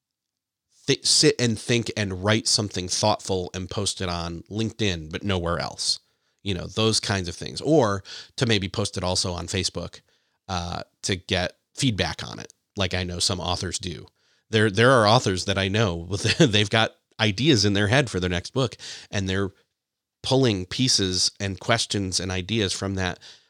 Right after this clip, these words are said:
possible next chapter they're writing. They'll post it in a way to get feedback where people answer those questions, um, on their Facebook. I know of one in particular that, that does that. And I see,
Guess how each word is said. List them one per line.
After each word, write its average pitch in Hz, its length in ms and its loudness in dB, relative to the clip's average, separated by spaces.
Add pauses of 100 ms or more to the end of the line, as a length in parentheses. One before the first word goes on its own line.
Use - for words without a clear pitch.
(120)
possible 117 640 2
next 101 240 -4
chapter - 380 0
they're 87 160 -2
writing. 82 400 -4 (160)
They'll 95 120 -6
post - 460 0
it 87 260 -2
in 98 100 -4
a 92 80 -2
way 90 380 -2
to 90 80 -10
get - 240 -4
feedback 98 640 -4 (360)
where 98 120 -6
people 92 340 -4
answer 104 260 0
those 90 160 -4
questions, 85 640 -4 (360)
um, 85 340 -8 (400)
on 123 160 6
their 107 100 2
Facebook. - 520 -2 (320)
I 98 80 -2
know 95 180 -2
of 87 220 -4
one 90 200 -2
in 87 160 -8
particular 80 520 -10
that, 82 180 -10
that 90 260 -6
does 92 240 -2
that. 87 200 -4
And 90 100 -10
I 92 80 -6
see, 110 320 -2